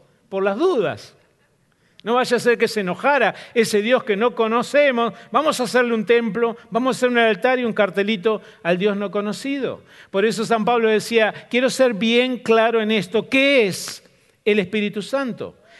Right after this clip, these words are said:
En este versículo dice, "Porque el Señor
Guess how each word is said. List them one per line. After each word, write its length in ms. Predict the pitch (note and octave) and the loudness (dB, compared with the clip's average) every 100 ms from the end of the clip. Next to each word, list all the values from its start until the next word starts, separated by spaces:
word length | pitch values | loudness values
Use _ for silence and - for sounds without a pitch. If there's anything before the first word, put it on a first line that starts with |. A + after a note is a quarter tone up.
| - | -4
En 160 | A#3+ A#3+ | 2 4
este 240 | B3+ C4 | 4 4
versículo 500 | B3 - C4 B3 B3 | 2 2 -2 0 2
dice, 360 | C4 - B3 A#3+ - - - | 0 2 2 2 -4 -20 0
"Porque 500 | B3 C#4+ C#4 C#4 D4 | 4 4 4 4 4
el 100 | C#4+ | 2
Señor 680 | - C#4 C4+ C4+ A3+ C#3 | 0 0 2 0 0 -2